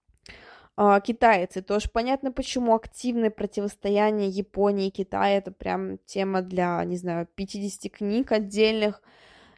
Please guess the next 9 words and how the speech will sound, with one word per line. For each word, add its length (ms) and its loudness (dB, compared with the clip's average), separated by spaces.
И 200 0
да, 280 6
очень 300 2
много 280 0
китайцев. 640 -10
А, 200 6
при 200 2
этом 280 4
возраст, 680 4